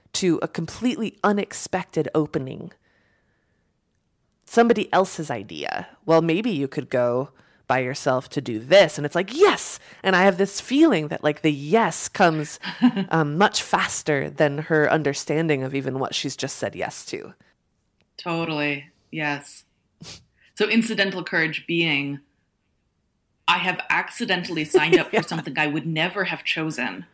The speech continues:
Speaker 2: but I'm not going to back
Speaker 1: Exactly.
Speaker 2: down because
Speaker 1: Ex-,
Speaker 2: the alternative is worse."
Speaker 1: exactly.
Speaker 2: That, that kind
Speaker 1: Exactly.
Speaker 2: of
Speaker 1: And then,
Speaker 2: thing.
Speaker 1: like,
Speaker 2: <laughs>
Speaker 1: "Holy
Speaker 2: Yeah.
Speaker 1: shit, what am
Speaker 2: Yeah.
Speaker 1: I,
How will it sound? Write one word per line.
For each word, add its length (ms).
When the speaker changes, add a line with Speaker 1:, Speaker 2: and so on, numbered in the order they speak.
Speaker 2:
but 100
I'm 160
not 220
going 140
to 100
back 160
Speaker 1:
Exactly. 200
Speaker 2:
down 440
because 260
Speaker 1:
Ex-, 60
Speaker 2:
the 60
alternative 520
is 80
worse." 60
Speaker 1:
exactly. 840
Speaker 2:
That, 160
that 100
kind 20
Speaker 1:
Exactly. 500
Speaker 2:
of 80
Speaker 1:
And 100
then, 140
Speaker 2:
thing. 80
Speaker 1:
like, 240
Speaker 2:
<laughs> 0
Speaker 1:
"Holy 480
Speaker 2:
Yeah. 340
Speaker 1:
shit, 480
what 240
am 120
Speaker 2:
Yeah. 220
Speaker 1:
I, 60